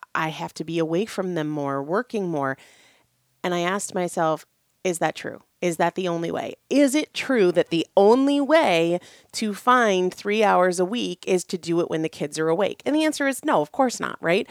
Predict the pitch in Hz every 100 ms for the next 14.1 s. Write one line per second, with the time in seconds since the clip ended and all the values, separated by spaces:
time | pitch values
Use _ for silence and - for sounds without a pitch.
0 | - - _ - 175 196 165 175 160 165
1 | 175 180 180 156 170 170 175 - 170 160
2 | 156 156 175 277 - 185 165 170 - 202
3 | 190 190 170 170 165 156 - 165 160 156
4 | 147 113 - - - - 156 160 156 160
5 | 160 170 175 175 156 160 160 156 - 165
6 | 156 151 156 156 151 - 160 160 160 185
7 | 262 320 311 311 - - - _ 208 -
8 | - 202 208 - - - 277 302 277 262
9 | 240 190 196 185 - - 147 - - 107
10 | 82 - 185 202 180 190 285 277 - -
11 | 220 208 - 185 170 - 202 185 151 160
12 | - _ _ _ _ _ _ _ _ _
13 | 185 196 - - 214 226 226 196 175 180